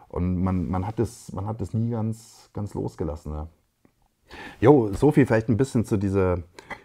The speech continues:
zu diesen, diesen esoterischen Vermächtnis der Templer. Wobei das noch nicht alles ist.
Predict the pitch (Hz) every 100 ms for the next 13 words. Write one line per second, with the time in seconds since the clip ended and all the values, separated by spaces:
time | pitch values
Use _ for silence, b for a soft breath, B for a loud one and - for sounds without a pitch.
0 | B B B - 95 95 98 90 87 78
1 | 95 90 87 73 110 104 110 - 120 143
2 | 123 117 98 92 92 - 95 - 85 90
3 | 101 98 113 151 147 123 104 135 127 113